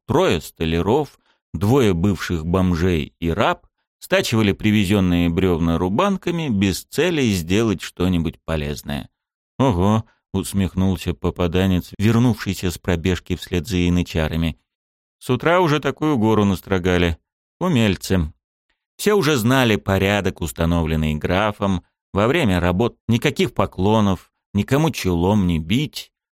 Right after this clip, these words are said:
Но старший из работников, седой мужик лет под шестьдесят, проданный владетелю почти за даром,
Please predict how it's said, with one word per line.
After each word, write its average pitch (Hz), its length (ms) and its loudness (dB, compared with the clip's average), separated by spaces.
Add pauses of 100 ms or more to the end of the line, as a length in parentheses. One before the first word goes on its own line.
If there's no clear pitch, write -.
Но 120 140 0
старший 95 480 -2
из 82 100 -4
работников, 95 680 -2
седой 85 280 -2
мужик 87 440 -2
лет 82 240 -4
под - 160 -12
шестьдесят, 85 720 -4 (100)
проданный 87 460 0
владетелю 82 560 -2
почти 82 400 -8
за 87 180 -2
даром, 120 480 0